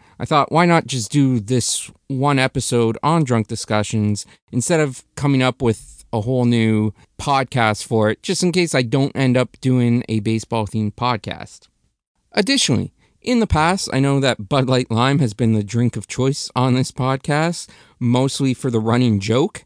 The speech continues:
of us trying to get sponsored by Bud Light Lime, or Bud Light in general,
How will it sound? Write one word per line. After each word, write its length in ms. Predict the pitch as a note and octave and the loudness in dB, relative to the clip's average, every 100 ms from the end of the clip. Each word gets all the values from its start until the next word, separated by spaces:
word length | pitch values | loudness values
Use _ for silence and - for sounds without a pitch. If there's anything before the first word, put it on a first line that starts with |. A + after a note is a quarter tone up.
| - | -8
of 200 | A2 A2 | -4 0
us 240 | B2 - - | 0 0 -8
trying 360 | - B2 C3 | -4 0 0
to 100 | B2+ | 0
get 200 | A2+ A#2 | -2 -4
sponsored 600 | - - A#2+ D3 E3 E3 D3 | -6 -4 -2 0 -2 -4 0
by 160 | D#3+ | -2
Bud 240 | D3+ D#3+ D#3 | 0 -2 0
Light 240 | D#3+ - | -2 0
Lime, 340 | D3 E3+ G#3+ - _ _ _ - | 0 2 0 -2 _ _ _ -2
or 160 | C3+ | 0
Bud 240 | G#2 B2 B2 | 0 0 2
Light 220 | B2+ C3 | 0 0
in 160 | B2 G#2+ | 0 0
general, 480 | A#2 C3 D#3+ F#3+ | 0 0 0 -2